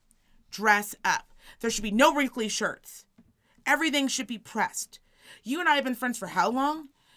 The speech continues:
Typically, the only time we see each other down is when we're recording. And even then, sometimes you and I will bring the, the heat.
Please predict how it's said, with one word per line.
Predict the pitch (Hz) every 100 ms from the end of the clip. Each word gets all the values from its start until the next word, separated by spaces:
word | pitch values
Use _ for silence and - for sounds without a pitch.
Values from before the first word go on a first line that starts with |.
| _ -
Typically, | 349 415 415 330
the |
only | 269 262 285
time | 285 262 233
we | 233 254 254 -
see | - 254
each | 233
other | 226 214
down | 185 - 202 196 196 233 262 269
is | 214 202 185
when | 208 202
we're | 180
recording. | 170 165 - 180 196 226 254 -
And |
even | 269 294 247
then, | 214 214
sometimes | 220 208 202 185
you | 196
and | 190
I | 180
will | 160
bring | 170 180 190 180
the, | 165 - - 151 -
the | 175
heat. | 165 202 269